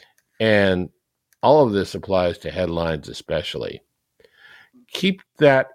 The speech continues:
in mind as we go through the formulas and examples. Now, curiosity. Curiosity definitely attracts attention. Think clickbait. But curiosity does not usually set the frame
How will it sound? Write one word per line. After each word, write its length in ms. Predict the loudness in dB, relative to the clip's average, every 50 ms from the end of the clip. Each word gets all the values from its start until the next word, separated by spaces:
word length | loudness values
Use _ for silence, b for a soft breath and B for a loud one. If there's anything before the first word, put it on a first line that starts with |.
| _ 0
in 300 | 2 2 2 2 0 0
mind 480 | 2 2 4 4 4 2 0 -2 -2
as 160 | -4 -6 -6 -4
we 160 | -6 -6 -4
go 220 | 0 2 2 2
through 180 | 2 0 -2 -4
the 100 | -4 -4
formulas 640 | -6 -2 0 2 2 2 2 0 0 0 -2 -4 -8
and 100 | -8 -8
examples. 720 | -8 -8 -6 -4 -4 -4 -4 -6 -8 -12 -16 -16 -20 -20 -16 -8
Now, 340 | -4 -2 -2 -2 -4 -6 _ _ _ _ _ _ _ _ _ -4
curiosity. 800 | 0 2 4 4 4 4 4 2 -2 -8 -12 -16 -16 -18 -20 _ _ _ _ _ _ _ _ _ _ _ _ _ _ _ _ _ _ _
Curiosity 920 | 0 2 4 4 6 4 4 2 0 -2 -6 -8 -8 -8 -8 -8 -10 _ _ _ _ _ _ _ _ _
definitely 640 | 2 2 2 2 0 -2 0 0 2 2 0 -2 -6 _ -14 -12
attracts 460 | -6 0 2 2 2 2 0 -4 -10
attention. 640 | -10 -6 -4 -4 -4 -4 -6 -10 -12 -12 -12 -16 -20 _ _
Think 280 | -6 -6 -6 -6 -8 _
clickbait. 540 | -4 -4 -4 -4 -4 _ -10 -10 -10 -10 -12 _ _ _ b b b b b b b b b b _ _ _ _ _ _ _ _ _ _ _ _ _ _ _ _ _ _ _ _ 0
But 320 | 2 4 4 2 0 -6
curiosity 720 | -4 0 2 4 4 6 6 4 4 2 -2 -2 -2 -2 0
does 220 | -2 -4 -2 -2
not 540 | -2 -2 0 2 2 2 2 2 2 0 -2
usually 420 | -2 -2 -2 -2 -2 -2 -2 -2
set 340 | -2 -2 -2 -2 -2 -2 -4
the 60 | -8
frame 640 | -8 -6 -2 -2 0 2 2 0 0 -2 -4 -6 -10